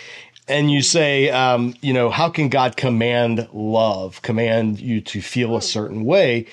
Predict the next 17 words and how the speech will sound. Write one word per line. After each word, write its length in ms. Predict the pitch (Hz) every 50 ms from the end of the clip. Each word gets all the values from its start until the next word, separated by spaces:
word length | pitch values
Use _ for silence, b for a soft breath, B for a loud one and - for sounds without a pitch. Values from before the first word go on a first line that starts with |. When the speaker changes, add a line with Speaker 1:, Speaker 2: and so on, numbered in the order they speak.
| B B B B B B 101 B _ _ -
Speaker 2:
Mm-hmm. 200 | 208 214 220 285 285 - _ _ - 123 101
Right. 80 | 92 156
Speaker 1:
But 340 | 190 202 170 147 147 - 143
you 220 | 143 143 135 107
do 240 | - 139 170 202 214
see 340 | - - - 151 147 135 143
in 300 | - 156 143 135 135 151
ancient 440 | 156 135 135 127 - 135 135 139 - - _ _ _ _ _
treaties 720 | - - - 143 139 127 117 117 117 139 175 160 - - - B B B B B B B B B - - -
Speaker 2:
Yeah. 120 | 196 180
Speaker 1:
commands 640 | 165 143 135 135 135 131 131 139 143 151 151 127 120
or, 360 | - 135 131 127 127 123 127
or 200 | - 123 123 123
the 160 | 117 123 120
idea 380 | 120 127 131 110 131 135 131 131
of 220 | 117 117 117 104
loving 960 | 110 107 107 107 107 117 123 147 156 131 139 139 127 123 120 120 117 113 107